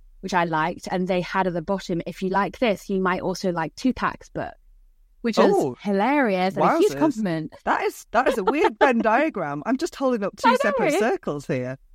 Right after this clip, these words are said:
Speaker 2: Okay.
Speaker 1: I know. So, yeah, so that's where you can find me. And No Worries If Not is released weekly every Tuesday. So please do all the things like subscribe,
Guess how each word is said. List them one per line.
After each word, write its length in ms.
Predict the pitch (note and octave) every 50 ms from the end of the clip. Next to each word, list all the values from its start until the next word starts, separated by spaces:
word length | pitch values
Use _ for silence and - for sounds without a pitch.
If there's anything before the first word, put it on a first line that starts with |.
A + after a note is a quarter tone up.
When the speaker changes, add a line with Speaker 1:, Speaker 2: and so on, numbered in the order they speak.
| - G#3
Speaker 2:
Okay. 460 | A#3 D#4+ - - E3+ E3+ G#3 E4+ - _ _ -
Speaker 1:
I 140 | B3+ C4+ C#4
know. 220 | C4 A3+ G3+ G3+ - _ _ _ _ _ -
So, 100 | - C4
yeah, 300 | A#3+ B3 D#4 G4+ B3+ -
so 160 | E3+ - G#3+
that's 180 | G3 G#3+ G3 -
where 100 | G3+ G3
you 60 | F#3+
can 140 | F#3+ G3 F#3
find 240 | G3+ F#3+ F#3 F3+ F3
me. 200 | F#3 G#3 A#3 - _ - -
And 300 | G3+ F#3+ F#3 F3+ F3+ F3+
No 160 | G3 G3+ F#3+
Worries 200 | F#3 F3+ F3+ -
If 100 | F#3+ -
Not 180 | G3 F#3 E3+ -
is 120 | D#3+ -
released 260 | F3 F3+ F3 E3 - F3
weekly 340 | F3+ F#3 - - F3+ D#3 C3
every 200 | D3+ D#3 E3 D3+
Tuesday. 500 | - - G3 G#3+ G#3 G#3 - D#3 D3 C#3+
So 240 | - - D3+ D3 D3
please 600 | - - - F3 E3+ D#3+ D#3 D#3 D3+ - - - _ _ _ _ _ _ - _ _ - - _ - -
do 180 | G3+ G#3 G#3 G#3
all 100 | G#3 G3+
the 120 | G3 F#3
things 560 | - - A3 G3 D#3 D3+ - - F3+ - -
like 320 | G3 F#3 F3+ F3+ - - - _ _ - _
subscribe, 960 | _ - F#3+ E3 - - - - F#3 E3+ E3+ E3 E3 E3 E3 E3 E3 E3 E3